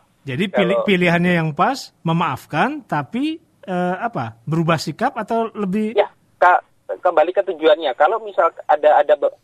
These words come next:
Speaker 2: kasus per kasus, Pak. Kalau yang tadi kan Bu Uswah kasusnya adalah mau memberikan pelajaran.
Speaker 1: Mm-mm.
Speaker 2: Saya nggak, saya, ada teman saya nggak memaafkan supaya dia,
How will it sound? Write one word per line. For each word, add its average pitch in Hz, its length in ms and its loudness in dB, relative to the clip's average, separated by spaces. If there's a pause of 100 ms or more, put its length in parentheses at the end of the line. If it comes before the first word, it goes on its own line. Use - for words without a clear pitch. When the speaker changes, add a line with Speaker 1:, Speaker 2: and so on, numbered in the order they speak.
(300)
Speaker 2:
kasus - 240 -6
per - 140 -2
kasus, 233 240 4
Pak. 185 180 0
Kalau 160 160 2
yang 185 160 2
tadi 175 160 0
kan 269 160 0 (220)
Bu 160 280 0
Uswah 202 340 0
kasusnya 180 420 -4
adalah 165 280 4
mau 175 220 0
memberikan 160 400 -2
pelajaran. 135 640 2
Speaker 1:
Mm-mm. 127 260 -12
Speaker 2:
Saya 180 160 6
nggak, - 200 2 (340)
saya, 202 220 2 (120)
ada 151 220 2
teman 180 220 -2
saya 247 180 4
nggak 165 160 4
memaafkan 165 580 2
supaya 170 320 2
dia, 185 240 4